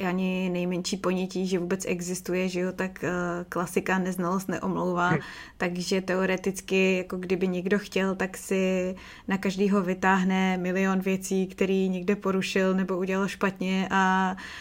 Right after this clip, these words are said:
Speaker 1: může to použít, eh, proti vám, no. Já bych možná jenom ještě zmínila jednu věc,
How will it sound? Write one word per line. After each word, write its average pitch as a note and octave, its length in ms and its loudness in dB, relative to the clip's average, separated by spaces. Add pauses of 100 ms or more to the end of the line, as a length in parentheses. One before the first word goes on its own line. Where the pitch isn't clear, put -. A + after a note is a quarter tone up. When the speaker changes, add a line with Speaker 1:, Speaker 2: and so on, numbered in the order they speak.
(160)
Speaker 1:
může F#3+ 280 2
to F#3+ 140 -2 (340)
použít, F#3 800 0 (100)
eh, F#3 500 2
proti F#3+ 280 0
vám, F#3+ 320 4
no. E3+ 140 -4 (360)
Já A#3 60 10
bych A#3 140 10
možná A#3+ 240 10
jenom A#3 180 6
ještě A#3 200 0
zmínila A3+ 360 4
jednu A3+ 280 4
věc, A3 320 4